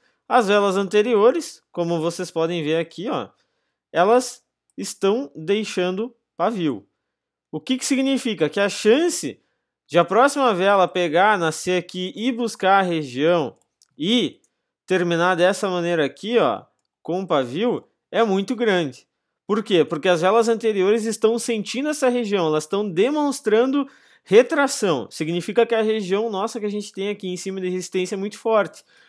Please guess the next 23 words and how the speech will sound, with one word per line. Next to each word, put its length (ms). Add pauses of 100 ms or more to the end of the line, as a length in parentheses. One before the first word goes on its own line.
(160)
né? 200
Então, 280
se 220
tudo 320
dentro 320
dos 220
filtros 260
de 400 (480)
retração, 640
que 120
eu 40
já 160
passei 280
pra 160
vocês, 580
já 340 (280)
tem 180
um 100
vídeo, 240
inclusive, 520
no 80
YouTube 400
sobre 300